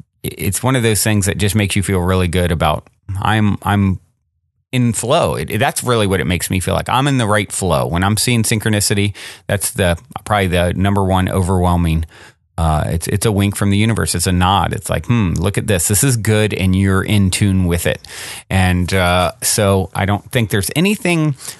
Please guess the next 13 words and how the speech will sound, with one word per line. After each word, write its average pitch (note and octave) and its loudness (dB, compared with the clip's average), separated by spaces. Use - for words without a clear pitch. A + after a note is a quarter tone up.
more B2+ 0
powerful C3 0
because G2 -2
it's G#2+ -2
not C#3 -2
coming D3 0
really A#2+ 0
from G#2 -2
outside A2 2
of D#2+ 0
you. C#2+ -4
It's D#2 -4
like, F#2 0